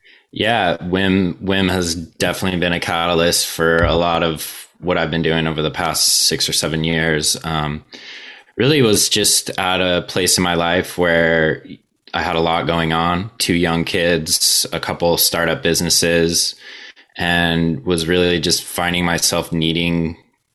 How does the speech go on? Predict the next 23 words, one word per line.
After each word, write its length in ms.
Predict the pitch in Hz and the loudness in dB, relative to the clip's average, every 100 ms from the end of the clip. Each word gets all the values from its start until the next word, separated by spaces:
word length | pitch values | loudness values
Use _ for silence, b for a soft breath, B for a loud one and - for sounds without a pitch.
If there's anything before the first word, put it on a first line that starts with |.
| - | -4
something, 640 | - 85 - 78 73 67 _ - | 0 0 -2 -4 -6 -10 _ -4
something 360 | 104 95 95 | -4 -2 0
to 80 | 87 | 0
connect 380 | - 85 87 - | 0 -2 -2 -2
to. 400 | 95 90 90 90 | 0 2 2 2
You 80 | 92 | 0
know, 100 | 87 | 0
surfing 500 | 85 98 87 95 92 | 2 0 0 -2 -2
has 140 | 87 - | -2 -2
kind 180 | 90 | -2
of 80 | 85 | 0
always 260 | 87 87 82 | 2 2 0
been 400 | 90 87 87 73 B B B B - | -2 0 -2 -6 B B B B -6
my, 380 | 85 85 85 - | -2 0 0 0
my 160 | 90 85 | -2 0
main 560 | 87 87 85 85 80 _ B B B B B B B B - | 0 0 0 -2 -4 _ B B B B B B B B -4
release 580 | 87 92 98 95 - | 0 2 2 2 2
and 540 | 85 82 82 82 67 - _ | 2 2 0 -2 -6 -14 _
connection 400 | - 95 92 92 | -4 -4 -2 0
to 60 | 87 | 0
nature 600 | 82 95 90 92 90 90 | 0 -2 -2 2 4 4
and 200 | 85 80 | 2 0
just 360 | 80 - - | 0 0 -2